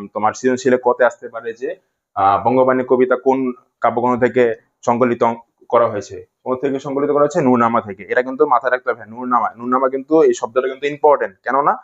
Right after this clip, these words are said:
এটা পরীক্ষায় আসার মতো একটা শব্দ, মানে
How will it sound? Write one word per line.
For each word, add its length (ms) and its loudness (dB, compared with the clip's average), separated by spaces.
এটা 260 0
পরীক্ষায় 360 2
আসার 200 0
মতো 200 -2
একটা 220 -4
শব্দ, 180 -16
মানে 160 2